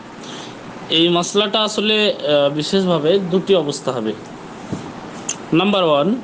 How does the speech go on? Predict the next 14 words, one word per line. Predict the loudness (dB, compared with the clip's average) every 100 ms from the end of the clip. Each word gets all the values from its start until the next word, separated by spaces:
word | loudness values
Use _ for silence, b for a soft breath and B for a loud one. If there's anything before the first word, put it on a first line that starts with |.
| -8 -16 -16 B B B -4 2
লোকটি | 2 2 0 2
উমরার | 2 4 4 4
নিয়ত | 4 4 2
না | 2 2 2
করে | 2 2
অন্য | 2 4 4 4
কোনো, | 4 4 4 2 -10 -14 -14 -2
মানে, | 2 4
উদ্দেশ্যে | 4 2 2 0 2 2
বা | 2 2
কাজে | 2 2 4 4
জেদ্দা | 2 0 -2
সফর | 0 -2 0
করেছে, | 0 0 -2